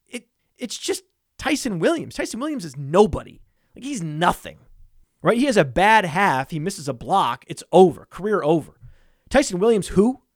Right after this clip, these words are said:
He didn't even play. I didn't even see him out there. Was he hurt? I don't know.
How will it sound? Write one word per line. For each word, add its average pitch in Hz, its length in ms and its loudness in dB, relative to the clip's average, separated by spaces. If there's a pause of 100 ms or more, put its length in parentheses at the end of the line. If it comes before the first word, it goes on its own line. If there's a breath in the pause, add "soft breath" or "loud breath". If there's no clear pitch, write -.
(160)
He 285 100 0
didn't 339 140 4
even 262 120 -2
play. - 600 0 (220)
I - 80 0
didn't 339 100 2
even 269 100 -4
see 339 260 -2
him 302 80 2
out 330 180 2
there. 135 120 -6
Was 139 100 -6
he 123 80 -10
hurt? 294 380 -2
I 262 100 0
don't 285 120 2
know. 294 260 0